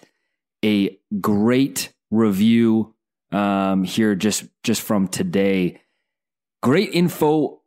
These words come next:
for anyone interested in investing from Joe in Canada. A well-rounded show with good info, interesting topics, and many different takes to help us increase our investment knowledge.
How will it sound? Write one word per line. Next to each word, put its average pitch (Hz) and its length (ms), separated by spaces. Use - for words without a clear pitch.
for 117 320
anyone 131 500
interested 110 600
in 104 200
investing 95 760
from 87 340
Joe 110 680
in 87 140
Canada. 95 640
A 98 140
well-rounded 147 880
show 127 340
with 107 280
good 123 220
info, 117 600
interesting 113 480
topics, - 640
and 87 220
many 95 300
different 95 420
takes - 300
to 98 100
help 90 340
us 95 380
increase 90 720
our 85 260
investment - 640
knowledge. 82 500